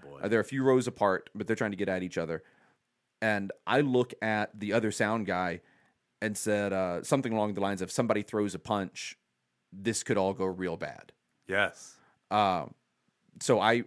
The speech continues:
Speaker 2: I went over to, to help. And so the security guard got the guy that was being yelled at, which in this situation, and we had, we had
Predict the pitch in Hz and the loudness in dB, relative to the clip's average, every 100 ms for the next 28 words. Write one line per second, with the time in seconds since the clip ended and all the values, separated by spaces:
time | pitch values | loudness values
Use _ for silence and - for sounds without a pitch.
0 | - 113 101 113 110 107 104 98 95 92 | 0 0 0 -2 2 2 0 0 0 -2
1 | - 98 90 87 - _ _ _ _ - | -4 0 0 0 -6 _ _ _ _ -4
2 | 120 87 - 151 147 127 123 110 110 110 | -2 -2 0 0 2 6 6 6 4 4
3 | 110 - 104 107 98 98 107 95 98 95 | 2 -2 -6 -2 0 4 2 2 -4 0
4 | 131 139 113 101 98 95 95 - - - | 2 2 2 2 2 0 -2 -6 -16 2
5 | 214 - _ _ - 311 330 277 - 262 | 2 2 _ _ 0 2 2 0 0 -2
6 | 220 135 104 - 143 _ _ _ _ - | 2 2 2 -2 -6 _ _ _ _ 2
7 | 196 202 202 170 151 170 156 151 | 4 6 8 6 6 6 4 2